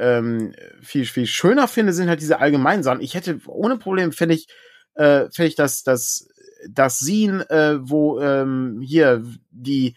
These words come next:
die Todesanzeigen unserer Charaktere drin sind. Da hatten wir, glaub ich, beim ersten Mal hatten wir das. Da waren, ähm, die, die verstorbenen Cthulhu-Charaktere oder so waren irgendwie, ähm,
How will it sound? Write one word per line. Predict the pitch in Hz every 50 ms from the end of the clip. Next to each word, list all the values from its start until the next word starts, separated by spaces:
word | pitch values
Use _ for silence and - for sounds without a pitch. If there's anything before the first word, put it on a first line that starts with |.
| _ _ _ _ -
die | 147 147 123
Todesanzeigen | - - 190 226 208 180 - 170 175 160 - 165 165 165 160 160 147
unserer | 160 147 151 147 143
Charaktere | - 160 147 139 139 - - 175 202 190 165
drin | 131 120 123 120 110
sind. | 110 107 123
Da | 123 120
hatten | 135 165 - 147 139
wir, | 143 139 127
glaub | 123 135 135 131
ich, | 135 123 -
beim | - 123 123 123
ersten | 156 202 - - - 170
Mal | 151 135 123 120 117 120
hatten | 120 117 120 117
wir | 113 107
das. | 104 92 95 - - _ _ - - - _
Da | - 131 131
waren, | 127 147 143 143 143 143 147 135
ähm, | 131 131 131 135 123
die, | 131 131 131 127 110 117 117
die | 120 123
verstorbenen | - 131 123 - - 170 170 165 160 147 139
Cthulhu-Charaktere | - 156 127 - 226 247 208 - 165 131 127 123 - - 139 131 123
oder | 120 120 123 120
so | 120 127 110
waren | 117 117 120 113
irgendwie, | 98 120 117 110 113 117 113 110 -
ähm, | - 107 110 110 107 110 110 110 110 117 117